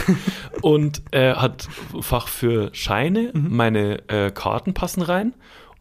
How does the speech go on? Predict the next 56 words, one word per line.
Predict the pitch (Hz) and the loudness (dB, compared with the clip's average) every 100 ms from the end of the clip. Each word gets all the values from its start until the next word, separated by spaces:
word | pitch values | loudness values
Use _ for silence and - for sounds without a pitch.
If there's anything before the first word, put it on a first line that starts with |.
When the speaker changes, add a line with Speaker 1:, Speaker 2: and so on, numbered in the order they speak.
| - | 0
Speaker 2:
und, | 147 147 - | 2 2 -2
äh, | 110 | 0
wie | 127 | 4
gesagt, | 170 - | 2 0
also | 110 | -4
für | - | -4
das | 101 - | -4 -2
Handy. | - 120 180 233 - - - - | 0 0 0 -2 -6 -20 -20 -4
Und | 165 180 | 0 2
er | 156 | 2
hat | |
vorne | - - 160 240 240 214 302 - - | 0 -2 2 2 4 2 0 -6 -14
so | - 143 | -2 0
ein | 139 135 | 0 2
Gummizugfach | 202 233 - - 143 131 - - - - - - 143 | 2 2 0 0 0 0 -6 -20 -20 -18 -8 -4 -2
aus | - - | -4 -4
so | 110 | -2
Mesh, | 117 156 110 - - | 2 2 0 -2 -2
also | 113 107 | 0 0
so, | 104 147 | 4 4
Speaker 1:
Mhm. | 190 | 2
Speaker 2:
so, | 104 104 - | 0 0 0
ähm, | 107 101 98 | -2 -2 -2
Netzdings, | 90 143 - - - _ _ - 147 170 - | 0 0 -2 -10 -12 _ _ -2 2 0 -2
Speaker 1:
Mhm. | - - - | -14 -20 -12
Speaker 2:
wo | - | -2
man | 120 120 | 2 2
so | 123 - | 0 -4
schnell | - - 113 151 170 | -2 0 4 4 4
mal | 104 95 92 90 95 | 4 4 4 2 -2
was | - 98 | -4 -2
reintut. | 92 85 95 - - - | -2 -4 -8 -10 -14 -6
Weißt | 110 170 | -4 -4
du, | |
was | 165 | -2
ich | |
Speaker 1:
Es | 196 | 0
Speaker 2:
meine? | 208 | 2
Speaker 1:
ist | |
Speaker 2:
Also | 131 | 2
wenn | 196 | 4
Speaker 1:
alles | 294 - | 2 2
Speaker 2:
man | |
Speaker 1:
cool, | 262 | 2
aber | 185 185 | 4 4
du | |
siehst | 175 - | 2 0
trotzdem | 202 196 226 | -2 -2 -2
aus | 202 202 196 | 0 0 4
wie | |
ein | 180 | 4
minder | 202 185 | 4 4
bemitteltes | 175 185 190 185 | 4 2 2 0
Schulkind. | - 226 208 - 123 123 | 0 0 0 0 0 4
Speaker 2:
Man | 123 | 2
sieht | 117 | 2